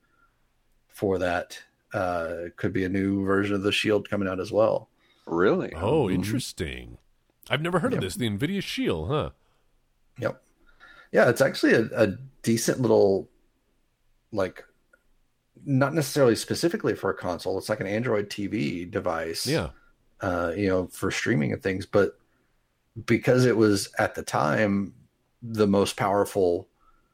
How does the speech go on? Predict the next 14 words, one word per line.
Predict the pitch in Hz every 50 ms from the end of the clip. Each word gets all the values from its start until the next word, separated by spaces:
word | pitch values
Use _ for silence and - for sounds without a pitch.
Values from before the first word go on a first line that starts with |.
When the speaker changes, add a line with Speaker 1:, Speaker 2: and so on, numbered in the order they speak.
| _ _ _ _ _ -
Speaker 1:
uh, | 98 95 92 90 87 85 78
graphics | - 104 104 120 135 135 - 104 92 - -
that | - 101 -
you | 101 92
could | - 95 90
get | - 95 90 82 -
in | 107 92
a | 87 87
portable | - - _ - - 113 110 98 95 85 90 87 85 87 - _ _
system, | - - - - 143 - - - 92 90 87 85 107 - _ _ _ _ _ _ _ _ _ _ _ _ _ _ _ _ _ -
uh, | 78 80 85 - - - - -
you | 135 127
know, | 104 98
they, | 95 98 98